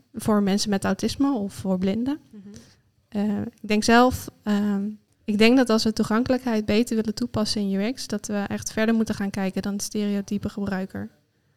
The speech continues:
Speaker 1: Eh, en dat we actief moeten gaan zoeken naar die inclusiviteit.
Speaker 2: Hmm.
Speaker 1: Eh, dus wanneer we testen met gebruikers met een beperking, leren we ook pas echt wat we beter kunnen doen in onze designs.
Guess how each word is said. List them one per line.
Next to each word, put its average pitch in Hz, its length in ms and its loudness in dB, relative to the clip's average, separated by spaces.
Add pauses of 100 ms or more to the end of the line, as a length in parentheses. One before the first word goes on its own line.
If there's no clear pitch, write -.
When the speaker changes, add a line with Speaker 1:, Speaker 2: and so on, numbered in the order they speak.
(240)
Speaker 1:
Eh, 196 180 -4
en 196 80 -2
dat 202 140 -2
we 208 80 -4
actief 233 320 -2
moeten 233 220 0
gaan 214 140 0
zoeken 214 260 0
naar 190 240 -4
die 190 340 -4
inclusiviteit. 202 1000 -4 (800)
Speaker 2:
Hmm. 185 260 -20 (140)
Speaker 1:
Eh, 202 180 -4 (1000)
dus 208 140 -4
wanneer 214 340 2
we 220 160 0
testen 233 300 2
met 214 160 0
gebruikers 208 400 -2
met 214 180 -2
een 214 80 -6
beperking, 214 440 -2
leren 208 220 0
we 196 120 -2
ook - 260 -10
pas 214 220 -4
echt - 280 -8
wat 226 200 -4
we 196 120 -4
beter 196 260 -4
kunnen 208 240 -4
doen 196 180 -2
in 202 140 -6
onze 208 220 -6
designs. 202 600 -6